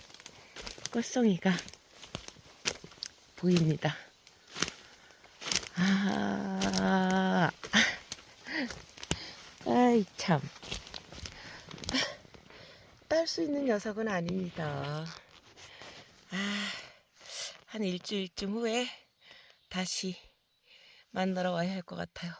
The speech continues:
그런데 이 녀석은 아주 깨끗합니다. 어제 만났던 아이들은 이렇게 크기도 작은데, 아, 거의 망가져가는 아이들이 많아서 상당히 실망했었는데,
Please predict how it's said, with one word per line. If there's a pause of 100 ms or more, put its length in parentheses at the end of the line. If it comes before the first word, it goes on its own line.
(160)
그런데 (760)
이
녀석은 (260)
아주
깨끗합니다. (1160)
어제
만났던
아이들은 (140)
이렇게
크기도
작은데, (1200)
아, (340)
거의
망가져가는
아이들이
많아서 (720)
상당히
실망했었는데,